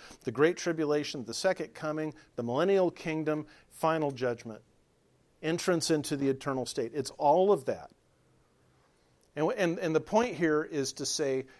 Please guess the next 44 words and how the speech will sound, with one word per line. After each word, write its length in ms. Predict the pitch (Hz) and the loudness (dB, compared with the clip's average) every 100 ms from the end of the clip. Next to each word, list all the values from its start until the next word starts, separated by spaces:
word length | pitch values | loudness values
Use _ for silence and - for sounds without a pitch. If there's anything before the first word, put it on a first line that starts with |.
| - | 0
we 120 | 165 | 2
don't 200 | 226 220 | 2 0
stimulate 580 | - 202 233 220 170 165 | -2 0 0 4 4 2
one 160 | 151 | -2
another 320 | 151 151 147 143 | 0 2 2 0
in 140 | 135 | 2
love 160 | 143 143 | 2 0
to 80 | |
good 160 | 135 135 | -2 0
works 280 | 131 165 - | 0 -2 -2
so 160 | 165 135 | -2 0
that, 260 | 139 135 - - | 0 -2 -12 -8
that 200 | 147 151 | -4 -4
people 300 | - 196 190 | -2 0 2
that 180 | 160 170 | 2 2
we 160 | 165 160 | 0 2
know 240 | 156 156 | 2 0
and 100 | 135 | 2
love 220 | 151 170 | 2 2
can 140 | - 135 | -2 -4
have 160 | 143 | -4
a 40 | 117 | -4
good 160 | 120 | -2
life, 500 | 113 180 156 156 - - - - | 2 2 2 0 -6 -20 -20 -12
can 120 | 135 | -8
enjoy 460 | 113 104 151 190 202 | -8 0 4 6 4
things, 500 | 170 139 139 143 - - 135 | 2 0 0 -4 -10 -16 -10
and, 160 | 123 | -10
and 240 | - 143 123 | -6 -6 -4
be 140 | 139 | -6
fulfilled. 760 | 127 117 - 165 190 156 123 - - | -4 -8 -2 2 4 4 2 -6 -12
We 160 | 143 147 | -6 -6
do 320 | 110 196 240 | 0 4 6
it 200 | 143 139 | 6 0
because 520 | 135 123 160 143 135 - - | -8 -6 -2 -2 -2 -12 -10
the 240 | 139 135 - | -6 -6 -2
end 260 | 190 226 220 | 0 4 4
of 100 | 180 | 4
all 200 | 180 175 | 4 2
things 400 | 196 196 175 131 | 0 0 -2 -4
is 80 | |
coming 400 | - - 165 160 | -6 -6 -4 -4
at 200 | 135 123 120 | -4 -2 -4
us. 380 | 92 - - | -6 -12 -12